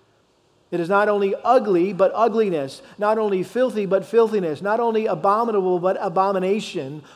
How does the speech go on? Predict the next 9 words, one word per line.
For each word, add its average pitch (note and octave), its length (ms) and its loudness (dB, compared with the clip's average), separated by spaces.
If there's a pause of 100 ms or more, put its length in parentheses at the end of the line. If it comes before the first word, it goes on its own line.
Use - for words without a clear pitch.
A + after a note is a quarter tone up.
(140)
All A#3+ 380 2
this F3+ 520 0 (280)
and F3 280 -2
much A3+ 320 -2
more F3 380 0
may F3 160 -2
be F3 160 -8
said A#3+ 380 -2
of D#3 440 -4